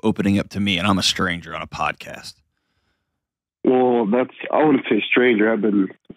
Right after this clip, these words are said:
Speaker 2: I'm
Speaker 1: <laughs>
Speaker 2: almost living with you on my tablet over here.
Speaker 1: Yeah, you, you
Speaker 2: <laughs>
Speaker 1: watch it and listen, but, but I'm a stranger.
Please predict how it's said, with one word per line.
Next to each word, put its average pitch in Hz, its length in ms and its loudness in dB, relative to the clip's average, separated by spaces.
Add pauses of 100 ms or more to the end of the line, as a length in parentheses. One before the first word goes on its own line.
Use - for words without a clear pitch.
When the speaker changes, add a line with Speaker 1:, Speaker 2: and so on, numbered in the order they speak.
(160)
Speaker 2:
I'm 135 800 0
Speaker 1:
<laughs> 123 60 2
Speaker 2:
almost 113 260 2
living 113 380 4
with 107 200 -2
you 113 120 2
on 110 120 2
my 107 140 2
tablet 113 420 0
over 98 160 2
here. 107 240 2
Speaker 1:
Yeah, 131 160 2
you, 151 320 2
you 156 160 2
Speaker 2:
<laughs> - 0 -
Speaker 1:
watch 147 320 0
it 113 120 -4
and 120 100 -2
listen, 107 280 -2
but, 101 180 -2 (140)
but 104 240 0 (300)
I'm 123 140 2
a - 40 -6
stranger. - 560 -8